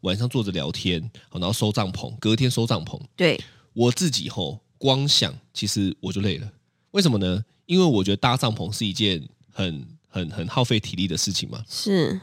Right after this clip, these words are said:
Speaker 1: 搭完之后我就开始爆汗。
Speaker 2: 对。
Speaker 1: 那我是很讨厌莫名其妙开始流汗的人。
Speaker 2: 对，你真的是。
Speaker 1: 哦，对嘛？所以呢，搭完就流汗。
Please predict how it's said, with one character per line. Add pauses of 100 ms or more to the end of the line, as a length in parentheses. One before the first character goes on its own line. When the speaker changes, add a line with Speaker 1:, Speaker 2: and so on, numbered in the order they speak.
(300)
Speaker 1:
搭
完
之
后
我
就
开
始
爆
汗。 (520)
Speaker 2:
对。
Speaker 1:
那
我
是
很
讨
厌
莫
名
其
妙
开
始
流
汗
的
人。 (320)
Speaker 2:
对，
你
真
的
是。
Speaker 1:
哦，
对
嘛？
所
以
呢， (360)
搭
完
就
流
汗。